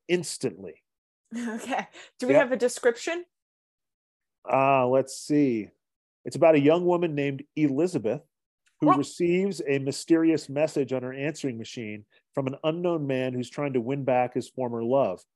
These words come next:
Speaker 1: much like Austin, the song. Uh, the story then follows Elizabeth's attempt to track down the mystery man and bring the two lovers back together while she searches for companionship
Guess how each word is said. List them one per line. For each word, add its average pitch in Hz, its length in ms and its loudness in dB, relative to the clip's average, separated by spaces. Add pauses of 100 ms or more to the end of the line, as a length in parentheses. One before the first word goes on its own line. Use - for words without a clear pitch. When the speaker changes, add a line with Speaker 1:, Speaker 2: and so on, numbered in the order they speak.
(220)
Speaker 1:
much 131 300 0
like 113 360 2 (460)
Austin, 110 560 -2
the 113 80 -14
song. 101 380 -8 (580)
Uh, 127 200 2
the 135 120 0
story 170 320 6
then 147 180 0
follows 143 380 4
Elizabeth's 135 340 -4
attempt 135 280 -6
to 127 60 -6
track 131 320 0
down 135 200 0
the 127 60 -6
mystery 127 320 -2
man 123 220 -2
and 113 80 -10
bring 127 180 -4
the 120 60 -6
two 131 220 -2
lovers 120 300 2
back 120 240 -2
together 123 340 0
while 110 160 -6
she - 180 -10
searches 160 520 -4
for 107 160 -8
companionship 135 880 -8